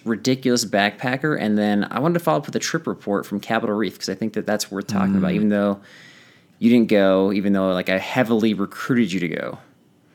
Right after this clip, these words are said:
Speaker 2: I know. Yeah. I wish I could have.
Speaker 1: But I do have a verse, and I think the verse is going to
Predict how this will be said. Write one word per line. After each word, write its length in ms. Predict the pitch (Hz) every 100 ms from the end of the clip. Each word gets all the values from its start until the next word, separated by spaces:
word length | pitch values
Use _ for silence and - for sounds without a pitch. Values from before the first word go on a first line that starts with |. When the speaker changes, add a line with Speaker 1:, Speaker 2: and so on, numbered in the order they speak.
| _ -
Speaker 2:
I 200 | 107 120
know. 260 | 139 143 120 - -
Yeah. 280 | 123 117 107 107 - - 127
I 60 |
wish 200 | 123 127
I 60 | 113
could 160 | 120
have. 260 | 107 104 - - - - - _
Speaker 1:
But 140 | 147 147
I 80 | 143
do 120 | 165
have 200 | 185 196
a 40 |
verse, 460 | 160 123 120 - - - _ _ _ _
and 340 | 113 117 113 107
I 60 |
think 160 | - 170
the 80 | 151
verse 340 | 120 127 -
is 80 | 120
going 320 | 104 110 110
to 920 | 110 - 110 104 104 101 101 127 294